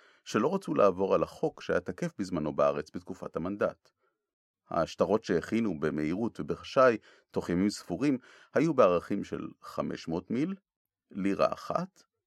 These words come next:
חמש לירות ועשר לירות ישראליות. השטרות הודפסו רק על צד אחד של הנייר, והם היו דומים יותר לאגרות חוב מאשר לשטרות רגילים. שווי השטרות הכולל שהודפס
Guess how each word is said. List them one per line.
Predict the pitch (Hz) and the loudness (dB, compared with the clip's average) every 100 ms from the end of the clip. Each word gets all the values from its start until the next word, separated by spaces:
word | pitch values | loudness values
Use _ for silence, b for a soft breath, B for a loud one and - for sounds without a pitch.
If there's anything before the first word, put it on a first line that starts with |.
| _ _ | _ _
חמש | - - 82 92 - | -12 -2 0 0 -2
לירות | 143 160 202 - _ | -2 0 -2 -4 _
ועשר | 90 127 - - 110 - 92 | -2 0 0 0 -2 0 -4
לירות | 78 78 78 - | -2 -4 -4 -8
ישראליות. | - 69 69 - - _ _ _ _ _ _ _ _ _ - | -10 -6 -6 -6 -12 _ _ _ _ _ _ _ _ _ -8
השטרות | 85 - 95 - | -4 4 4 4
הודפסו | 127 95 - 117 107 - | -2 -2 -4 -2 -2 2
רק | 110 135 | 0 2
על | 113 | -4
צד | - 107 92 | 2 2 4
אחד | - - - | -2 -4 -4
של | - | -8
הנייר, | - - 127 180 226 _ _ _ _ _ _ _ _ | -6 -4 -4 -4 -10 _ _ _ _ _ _ _ _
והם | 95 101 | 4 6
היו | 104 220 | 6 2
דומים | 202 202 | 2 2
יותר | 170 170 160 | 0 0 0
לאגרות | 151 131 120 127 | 2 0 0 -4
חוב | - - 120 76 - - | -4 4 4 4 -4 -6
מאשר | 78 - 85 | -6 -2 -2
לשטרות | 78 73 71 - 78 85 | 0 -2 -2 -2 -2 -4
רגילים. | 80 78 80 - _ _ _ _ _ _ _ _ _ _ _ - | -6 -6 -8 -10 _ _ _ _ _ _ _ _ _ _ _ -10
שווי | - 123 147 | -2 -2 -2
השטרות | - 73 76 78 | -4 -4 -4 -6
הכולל | - 71 82 90 | -6 -4 -2 -4
שהודפס | - 69 - - 110 101 - | -8 -14 -4 0 0 -2 -18